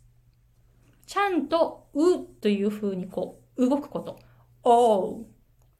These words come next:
O。O。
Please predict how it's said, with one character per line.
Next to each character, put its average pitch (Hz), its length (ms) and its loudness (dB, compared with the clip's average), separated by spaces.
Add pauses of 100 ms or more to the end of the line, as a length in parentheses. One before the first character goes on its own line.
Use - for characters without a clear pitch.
(280)
O。 214 640 2 (1160)
O。 285 420 2